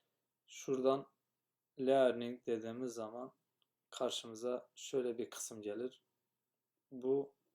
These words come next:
e, learning genelde Adobe'nin kendi, e, kısımlarıyla karşımıza çıkar. Yani Adobe'nin kendi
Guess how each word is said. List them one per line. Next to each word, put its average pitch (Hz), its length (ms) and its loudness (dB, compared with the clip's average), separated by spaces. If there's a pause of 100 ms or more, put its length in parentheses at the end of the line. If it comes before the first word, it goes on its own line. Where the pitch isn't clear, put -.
(140)
e, 117 80 -10 (920)
learning 135 520 -2 (1160)
genelde 123 760 0
Adobe'nin 123 640 -2
kendi, 117 640 -4 (200)
e, 107 40 -8 (340)
kısımlarıyla 117 840 -6 (300)
karşımıza 107 460 -8
çıkar. - 420 -6 (400)
Yani 110 320 -10 (580)
Adobe'nin 123 560 -2
kendi 120 600 -6